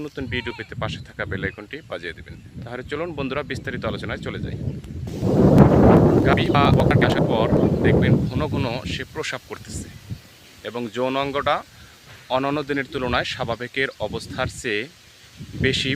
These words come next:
ফুলে গেছে, ফোলা ফোলা ভাব আছে। যৌনাঙ্গ দিয়ে সাদা মিউকাস বা মল বের হবে।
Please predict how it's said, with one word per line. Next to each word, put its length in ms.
ফুলে 360
গেছে, 240
ফোলা 280
ফোলা 200
ভাব 240
আছে। 160
যৌনাঙ্গ 360
দিয়ে 180
সাদা 260
মিউকাস 440
বা 80
মল 200
বের 160
হবে। 240